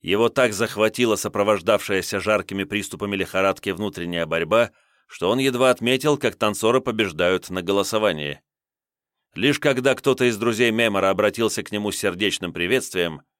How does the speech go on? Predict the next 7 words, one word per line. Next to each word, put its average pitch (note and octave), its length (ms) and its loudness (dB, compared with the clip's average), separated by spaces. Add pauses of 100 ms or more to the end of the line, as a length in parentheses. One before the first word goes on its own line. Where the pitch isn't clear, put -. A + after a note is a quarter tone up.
(300)
Мемор C#3+ 440 2
понял, A2+ 540 0 (180)
что - 220 -4
его A2 380 4
избрали B2 460 2
руководителем G#2 800 2
операции. F2 680 0